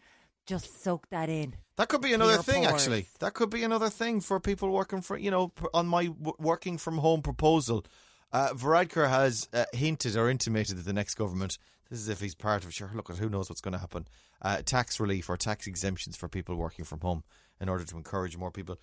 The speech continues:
Speaker 2: Do you know what? I'd say the Greens would be all over that as well, 'cause it would mean less people using the roads.
Speaker 1: Absolutely.
Speaker 2: Uh,
Speaker 1: Completely.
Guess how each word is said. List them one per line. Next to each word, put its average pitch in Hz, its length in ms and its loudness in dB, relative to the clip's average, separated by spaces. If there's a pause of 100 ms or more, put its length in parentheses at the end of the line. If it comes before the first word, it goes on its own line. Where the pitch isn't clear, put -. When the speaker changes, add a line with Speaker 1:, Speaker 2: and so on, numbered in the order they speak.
(200)
Speaker 2:
Do - 100 -2
you - 40 0
know 254 80 4
what? 254 180 2
I'd 214 180 4
say 196 180 6
the 127 100 -2
Greens 170 320 2
would 131 60 -6
be 123 60 2
all 113 160 6
over 92 140 0
that 92 160 2
as 92 120 -2
well, 143 180 4
'cause 117 160 -4
it 123 40 -8
would 131 160 -4
mean 135 200 -4
less 131 180 0
people 131 260 -4
using 123 200 -6
the 127 80 -2
roads. 143 340 -4 (220)
Speaker 1:
Absolutely. 185 600 -12 (460)
Speaker 2:
Uh, - 40 -4 (180)
Speaker 1:
Completely. 160 260 -6